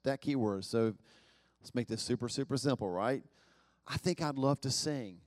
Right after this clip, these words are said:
Hey, maybe you can, maybe you can't, right? <laughs> I've watched American Idol. I know how that works, right? Some of pe-, some people really think they can sing, and it's not good.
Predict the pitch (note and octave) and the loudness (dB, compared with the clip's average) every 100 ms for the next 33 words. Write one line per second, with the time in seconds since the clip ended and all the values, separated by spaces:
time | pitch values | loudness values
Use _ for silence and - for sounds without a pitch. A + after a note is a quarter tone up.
0 | _ E3 D#3 D#3 F#3+ F3+ F#3+ - F3+ F3+ | _ 0 4 4 4 4 0 2 0 2
1 | E3+ D3+ D3 C#3 C3 G#2 - _ _ _ | 0 0 0 0 -2 -4 -10 _ _ _
2 | _ _ _ _ _ A2+ B2+ C#3+ - - | _ _ _ _ _ -2 0 -2 -8 -20
3 | - _ _ _ _ _ _ _ - G3 | -20 _ _ _ _ _ _ _ 0 4
4 | F#3 D3+ - - - - D#3 - - F3 | 4 2 -2 -12 -12 -6 -6 -6 -20 -18
5 | C#3 - C#3+ G#3+ E3 - C3+ C3 B2+ B2 | -18 -2 0 2 0 0 -2 -2 0 0
6 | C3 G#2+ A3 C#3 A#2+ B2 A2+ A#2 C3+ B2+ | 0 0 2 2 2 2 2 2 2 -2
7 | - C#3+ D3 C3+ G3+ G#3+ G#3+ G3+ A#3+ C4 | 0 2 2 4 4 6 8 8 8 8
8 | G3 E3+ G#3 A3 G#3 A3 F#3 F3 F3+ C3+ | 6 12 12 12 8 4 4 4 4 6
9 | F#3+ E3 D#3 E3 D#3+ E3 F3 F3 E3 B2+ | 6 6 4 4 6 4 8 12 12 10